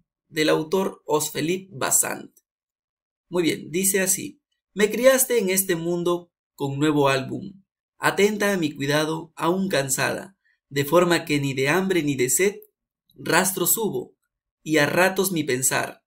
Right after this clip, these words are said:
emite ese recuerdo dulcemente". Interesante, ¿no? Este hermoso poema ya titulado Madre. Ahora, algo muy peculiar aquí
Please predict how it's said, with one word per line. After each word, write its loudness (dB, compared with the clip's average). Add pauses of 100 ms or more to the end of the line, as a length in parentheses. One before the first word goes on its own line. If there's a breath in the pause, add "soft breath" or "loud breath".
(480)
emite -2
ese 0
recuerdo -2
dulcemente". -4 (800)
Interesante, -2
¿no? -4
Este -10
hermoso -6
poema 2
ya -2
titulado -2
Madre. -2 (540 loud breath)
Ahora, 4
algo 4
muy -2
peculiar 4
aquí -4